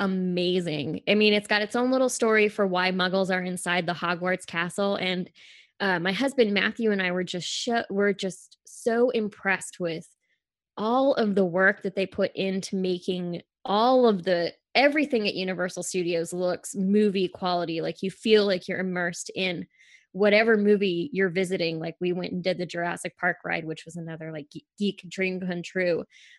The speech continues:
Um, but yeah, the Harry Potter world, I mean, just amazing. You need at least a day just to do all the Harry Potter stuff, and then another day to visit the rest of the park,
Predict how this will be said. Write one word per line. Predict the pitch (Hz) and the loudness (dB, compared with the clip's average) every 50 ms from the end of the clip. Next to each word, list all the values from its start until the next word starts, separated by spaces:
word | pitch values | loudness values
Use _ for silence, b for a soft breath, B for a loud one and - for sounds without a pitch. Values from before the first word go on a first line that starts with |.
| b - | b -2
Um, | 208 208 202 185 180 170 175 - - | -2 0 0 0 -2 -4 -6 -4 2
but | 214 202 180 - | 2 2 2 2
yeah, | 185 202 185 180 175 - 180 | 2 0 2 2 2 0 0
the | 180 | -2
Harry | 180 - - 240 247 240 220 | -4 -4 -2 2 2 2 2
Potter | 220 - - 185 185 180 180 175 | 0 -4 -4 -2 0 0 0 -2
world, | 160 165 170 160 165 160 - - - | -2 -4 -4 -4 -4 -4 -6 -8 -6
I | |
mean, | 185 185 175 170 170 165 170 170 - _ _ _ _ _ _ - | -6 -4 -4 -4 -6 -6 -8 -10 -12 _ _ _ _ _ _ -4
just | - 302 302 262 | -2 -2 -2 0
amazing. | 202 202 190 185 175 165 180 190 208 | -2 -2 -2 -2 -4 -4 0 2 4
You | 233 262 | 4 6
need | 277 285 294 285 | 6 6 6 6
at | 254 226 | 4 4
least | 240 233 214 - 220 | 4 -2 -2 0 -2
a | 190 | -2
day | 170 - 196 185 180 180 185 190 196 - 185 | 0 0 2 2 4 4 2 2 0 -4 -4
just | - 202 190 185 - - | 0 0 0 0 0 -2
to | - 196 | -4 -2
do | 175 190 185 - | 0 -2 -2 -2
all | - 170 170 170 | 0 0 0 0
the | 180 180 | 0 0
Harry | 180 185 180 185 | 0 0 -2 -2
Potter | 180 - - 180 175 190 202 196 | -2 -4 -4 -4 -2 -2 -2 -4
stuff, | - - 214 220 214 - _ _ _ _ _ _ _ _ - | -2 -2 -2 -2 -2 -4 _ _ _ _ _ _ _ _ 0
and | 214 220 220 | 2 2 4
then | 214 208 | 4 4
another | 202 190 185 185 170 185 180 | 4 2 2 0 0 0 -2
day | 180 180 185 180 175 | -2 -2 -2 -2 -4
to | - 185 175 | -4 -4 -4
visit | 170 175 160 175 147 | -4 -2 -2 -2 -2
the | 170 170 | -2 -2
rest | 165 160 160 - | -2 -4 -4 -6
of | - - | -10 -12
the | - | -12
park, | - - - - - | -12 -14 -14 -14 -14